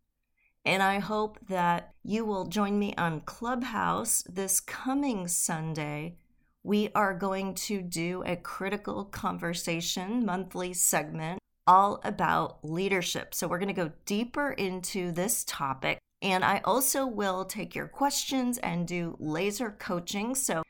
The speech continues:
this is a great opportunity to have an interactive conversation with me on these topics or any other topics that you feel are on your heart. So please join me on Clubhouse. Information about this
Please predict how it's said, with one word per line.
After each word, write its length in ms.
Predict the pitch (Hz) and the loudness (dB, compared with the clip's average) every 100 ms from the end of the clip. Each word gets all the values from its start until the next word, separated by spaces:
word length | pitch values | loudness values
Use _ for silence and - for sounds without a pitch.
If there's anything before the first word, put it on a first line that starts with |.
| _ | _
this 180 | 202 220 | -2 0
is 140 | 202 | 0
a 60 | 165 | -4
great 420 | - 165 165 190 | -4 -2 0 2
opportunity 1040 | 190 190 175 - - 180 180 180 185 185 - _ _ | 0 0 -2 -2 -4 -2 -2 -2 -4 -6 -10 _ _
to 140 | - 233 | 0 2
have 120 | 240 | 4
an 60 | |
interactive 680 | 269 294 302 302 - 240 175 | 2 2 -2 -2 -2 -2 -2
conversation 800 | - 170 156 160 175 160 - 170 | -4 -4 -2 -4 -2 -4 -4 -4
with 180 | 165 160 | -4 -4
me 360 | 175 156 175 - | -4 -2 -2 0
on 360 | 170 156 160 160 | 2 2 2 -2
these 340 | 160 160 - | -2 -2 -2
topics 600 | - 151 - 196 - - - | -4 -6 -4 -4 -4 -8 -2
or 260 | 165 156 - | 0 0 0
any 200 | 175 165 | -2 -2
other 220 | - 156 | -2 -6
topics 580 | 160 175 - 175 175 - | -4 -6 -2 -2 -2 -4
that 280 | 156 - - | -4 -6 -6
you 280 | 170 165 170 | -4 -4 -6
feel 360 | - 165 165 - | -2 0 0 0
are 280 | 156 - | 0 0
on 320 | - 160 156 160 | -2 -2 -2 -2
your 220 | 151 139 | -2 -4
heart. 480 | - 165 151 151 - | -4 0 0 0 -2
So 340 | - 151 156 - - _ _ - | 0 2 0 -6 -20 _ _ -2
please 400 | 240 240 240 - 170 | 2 2 0 -4 -4
join 340 | 208 190 220 | -2 0 2
me 200 | 262 277 | 2 2
on 200 | 185 165 | 0 -2
Clubhouse. 760 | 170 - - 175 - 214 247 - - _ | -4 -4 -4 0 0 2 0 -6 -14 _
Information 840 | 208 220 - 202 190 170 180 - 190 | -2 0 2 2 2 0 -2 -2 2
about 420 | 170 160 - - | 4 4 2 -2
this 360 | 175 160 - | -2 0 -4